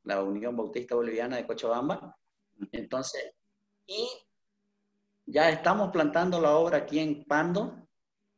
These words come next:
eh, aquí en, en, en Cobija, y tenemos ya dos avanzadas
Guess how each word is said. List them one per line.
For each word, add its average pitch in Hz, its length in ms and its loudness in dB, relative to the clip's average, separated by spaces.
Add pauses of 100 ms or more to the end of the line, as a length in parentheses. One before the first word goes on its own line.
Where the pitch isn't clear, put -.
(360)
eh, 110 320 0
aquí 139 320 -2
en, 135 260 -2 (340)
en, 110 320 -6
en 107 160 -4
Cobija, 180 640 0 (460)
y 262 420 4
tenemos 208 720 4
ya 160 240 6 (160)
dos 262 340 6
avanzadas 135 880 0